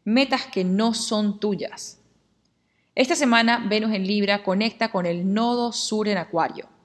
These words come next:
El nodo sur es un punto matemático que representa los viejos hábitos, las compulsiones, las adicciones.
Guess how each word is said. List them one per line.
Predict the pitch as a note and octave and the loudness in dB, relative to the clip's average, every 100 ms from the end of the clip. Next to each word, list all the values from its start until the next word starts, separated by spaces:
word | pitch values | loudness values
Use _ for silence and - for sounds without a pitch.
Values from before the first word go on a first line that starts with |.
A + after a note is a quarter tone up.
| _ _ _ _ _ | _ _ _ _ _
El | - A3+ | 2 4
nodo | D#4+ D#4+ | 6 4
sur | C#4 B3+ | 2 0
es | A#3 | 2
un | A3+ G#3+ | 2 2
punto | A3+ A3+ A3 | 0 2 2
matemático | F#3+ F#3+ G3 G3 F#3+ F#3+ | 0 2 0 0 -6 -4
que | |
representa | F3+ F3 F3 G#3 G3 F#3+ G3 - - _ _ _ | -4 -4 -4 -2 -2 0 -4 -4 -20 _ _ _
los | F#3+ G3+ | -4 0
viejos | A#3+ B3 G#3 | 2 2 2
hábitos, | F3 F3 E3 E3 - | 2 0 -4 -6 -4
las | F#3 - | -6 -2
compulsiones, | G3 F#3 F3 F3 F#3 E3+ E3 - - | -2 -2 -2 -2 -2 -2 -6 -10 -6
las | F3+ | -2
adicciones. | F#3+ F3 - F#3+ F3 D3+ F3 - | 0 0 -2 -2 -2 -4 -10 -14